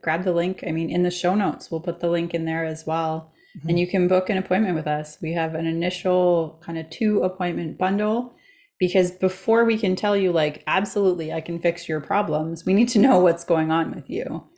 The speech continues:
Speaker 2: Yep.
Speaker 1: And that's the intention of our first session when working with a client, is to really get an understanding of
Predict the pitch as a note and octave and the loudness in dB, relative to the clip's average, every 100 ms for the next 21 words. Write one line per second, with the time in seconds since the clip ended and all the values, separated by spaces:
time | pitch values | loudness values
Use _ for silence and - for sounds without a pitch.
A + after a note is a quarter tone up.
0 | - F3 E3+ E3+ E3+ F3 F3 - - E3 | -12 -12 -6 0 2 2 0 -6 0 4
1 | D#3 - E3+ E3 E3+ F3 E3+ D#3 D3+ D3+ | 4 2 -2 -4 -4 -2 -2 -2 0 -2
2 | D3+ - D#3 D#3+ - - - - E3+ - | -4 -6 -6 -6 -10 -10 -10 -4 -2 -2
3 | - - - F3 _ - D#3+ D#3+ D#3+ D#3+ | -4 -6 -6 -14 _ -6 -2 -2 -4 -4
4 | E3 D#3+ D#3+ D3 D#3 F3+ D3+ D3 D#3 D3 | -6 -4 -6 -6 -4 -2 -4 -4 -8 -10
5 | - D#3 D3+ E3 E3 E3 C#3+ - D3+ D#3+ | -8 -8 -4 -2 0 -2 -2 -4 0 2
6 | D3+ D3+ D3 - D#3 E3 D#3 D3 D3+ | 0 0 -4 -4 -4 -2 -2 0 -2